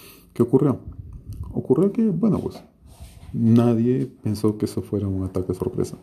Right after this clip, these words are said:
Lo que se hizo fue relacionarlo con lo más, este, cercano posible. ¿Y qué ocurría? Que se había reportado que una flota de bombarderos norteamericanos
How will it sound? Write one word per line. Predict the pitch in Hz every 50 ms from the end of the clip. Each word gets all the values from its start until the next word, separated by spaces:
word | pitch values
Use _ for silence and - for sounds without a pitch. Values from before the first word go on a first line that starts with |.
| - _ _ _ _ _ _ _ _ _ _ _ _ _ _ _ _ _ _ _ _ _ _ _ _ _ _ _ _ _ _ _ - -
Lo | - - 98
que | - 92
se | - - 101
hizo | 107 104 - 107
fue | - - - 101 98 98 95 95 92 95 98 104 - -
relacionarlo | - - 98 95 92 92 - - 92 98 98 101 98 - 104 110 127 127 - - - - _
con | - - 92 87
lo | 87 85
más, | 87 90 92 90 - 98
este, | - - - -
cercano | - - 92 - - 87 87 87
posible. | - - - - 120 - - - - - _ _ _ _ _ _ _ _ _ _ _ _ _ _ _ _ _ _ _ _ _ _ _ _ _ _
¿Y | - -
qué | -
ocurría? | 160 160 175 170 156 131 - 98 - - -
Que | - - 101
se | 98 -
había | 101 110 123 127
reportado | 127 127 123 - - - - 113 110 110 107 110 110
que | - 101 95
una | 95 98 104 104 101 101 101 98 98
flota | - - - - 110 98 95 - 101 98
de | 92
bombarderos | 90 90 87 87 87 87 92 92 92 92 95
norteamericanos | 98 104 92 - 95 90 95 - - 92 95 98 - - -